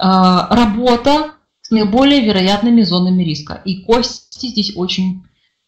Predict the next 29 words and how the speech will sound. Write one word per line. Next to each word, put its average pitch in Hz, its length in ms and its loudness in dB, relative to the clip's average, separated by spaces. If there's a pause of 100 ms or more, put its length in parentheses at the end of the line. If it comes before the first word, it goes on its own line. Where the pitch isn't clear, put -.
(120)
высоко 208 480 0
вероятный 208 680 2
риск - 560 -4 (920)
остеопороза. 170 760 -4
Тем 254 180 -2
более, 302 220 2
что - 160 -6
вы 190 100 -2
наверняка 190 380 -2
помните 180 420 0
эти - 80 -12
слайды, 247 340 0
их - 100 -4
показываю 196 380 -2
на 196 80 0
каждом 185 480 -2 (480)
вебинаре, 202 420 2
посвящённом 190 440 -2
здоровью 180 360 -4
детей, 233 360 -2
о - 40 -10
том, 190 140 -4
что 180 400 -4
не 202 140 2
меньше 196 280 0
половины 180 380 0
детей 170 280 -2
страдает 214 600 -2
от 220 320 -6